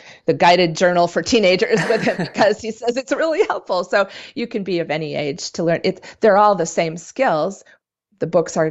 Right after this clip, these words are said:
Speaker 1: geared towards teens and teen language, but we
Speaker 2: Yeah.
Speaker 1: all need those, uh, whether, no matter how old we are. And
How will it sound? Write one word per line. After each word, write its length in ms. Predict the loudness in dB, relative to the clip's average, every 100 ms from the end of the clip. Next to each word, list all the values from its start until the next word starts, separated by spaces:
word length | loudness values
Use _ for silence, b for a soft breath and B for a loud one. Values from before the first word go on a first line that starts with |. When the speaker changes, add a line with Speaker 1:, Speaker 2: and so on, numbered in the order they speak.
| -4
Speaker 1:
geared 360 | 0 2 2 0
towards 360 | -2 -2 -4 -8
teens 380 | -6 -4 -4 -6
and 100 | -4
teen 220 | -4 -2
language, 600 | 0 0 -2 -4 -8 -2
but 240 | 0 0 B B
we 140 | 0 2
Speaker 2:
Yeah. 60 | 4
Speaker 1:
all 220 | 2 2
need 200 | -4 -10 -8
those, 340 | -6 -6 -6
uh, 80 | -10
whether, 320 | -6 -6 -6 -6
no 100 | -6
matter 200 | -4 -2
how 140 | 0
old 180 | 0 0
we 140 | 0
are. 160 | -2 -2 B B B
And 380 | 2 2 -2